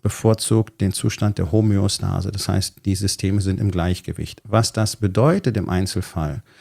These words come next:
heißt nicht, dass es optimal ist, wenn wir von Gleichgewicht sprechen. Denn wenn du jeden Tag zum Beispiel erschöpft bist,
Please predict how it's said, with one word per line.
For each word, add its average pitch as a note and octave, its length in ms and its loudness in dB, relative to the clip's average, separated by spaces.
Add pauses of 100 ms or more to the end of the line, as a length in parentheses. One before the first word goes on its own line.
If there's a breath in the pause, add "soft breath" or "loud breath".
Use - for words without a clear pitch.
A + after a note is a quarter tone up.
(220 soft breath)
heißt - 240 2
nicht, B2+ 220 4
dass F#2+ 100 2
es - 160 -2
optimal A#2+ 560 6
ist, - 140 0
wenn F#2 120 4
wir E2+ 80 -2
von G2 140 -2
Gleichgewicht - 640 -4
sprechen. F#2 420 -8
Denn C3 440 6 (420 loud breath)
wenn E3+ 180 8
du D3+ 80 8
jeden C3 360 6
Tag A#2 280 6
zum A2 180 4
Beispiel G2+ 760 4 (840)
erschöpft A2 540 4
bist, - 720 2